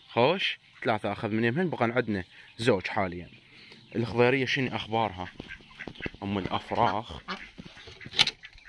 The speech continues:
والله هي الصراحة اخوان والله شكلي راح اطلعها وابقي افراخها ببحتهن،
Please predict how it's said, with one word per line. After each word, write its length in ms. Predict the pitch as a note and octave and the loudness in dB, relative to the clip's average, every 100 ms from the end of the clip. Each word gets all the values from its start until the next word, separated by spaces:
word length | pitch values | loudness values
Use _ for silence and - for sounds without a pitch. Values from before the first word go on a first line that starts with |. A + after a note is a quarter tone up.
| - - - - - - - - - - - - | -20 -16 -16 -14 -16 -16 -18 -16 -14 -12 -10 2
والله 260 | D#3 F3 D#3+ | 4 4 4
هي 140 | F3+ | 0
الصراحة 400 | D#3 D#3+ D#3 D#3 | 0 2 2 2
اخوان 300 | D3 D3+ D3 | 0 2 4
والله 320 | D3+ D3+ C#3+ | 4 4 4
شكلي 320 | C3+ E3+ D#3+ | 2 -2 2
راح 180 | C3+ B2 | 2 2
اطلعها 560 | A#2 A2+ A#2 C#3 - F2+ - - - - | 2 2 2 0 -2 -8 -10 -20 -18 -10
وابقي 560 | - G#2 A#2 D3 C#3 A2+ | 0 4 4 2 0 -4
افراخها 420 | A2 B2+ C3 A#2+ | -2 0 0 -2
ببحتهن، 600 | A2+ G#2 - G#2 - F2 | -4 -4 -4 -6 -8 -14